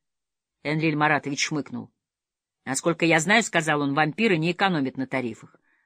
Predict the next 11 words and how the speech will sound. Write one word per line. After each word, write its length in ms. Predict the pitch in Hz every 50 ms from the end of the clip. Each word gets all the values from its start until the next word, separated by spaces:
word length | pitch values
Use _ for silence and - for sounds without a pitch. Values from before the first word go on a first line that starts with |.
| _ _
Вампиры 460 | - 147 160 160 156 254 285 262 208 170
экономят 460 | - 165 156 151 139 131 127 117 -
на 60 | 156
рекламе». 560 | 180 214 208 - 165 139 113 107 104 95 - _ _ _ _ _ _ _ _ _ _ _ _ _ _ _ _ _ _ _ _
«Позвольте 480 | - 180 196 180 196 233 254 240 - 277
не 100 | 320 285
поверить, 480 | - 359 359 262 208 180 185 175 - -
Энлиль 360 | 196 190 180 175 180 175 165
Маратович, — 560 | 175 170 165 160 151 - 160 156 139 - -
сказала 380 | - - 165 151 147 143 139 143
Гера. — 320 | 139 139 135 120 123 117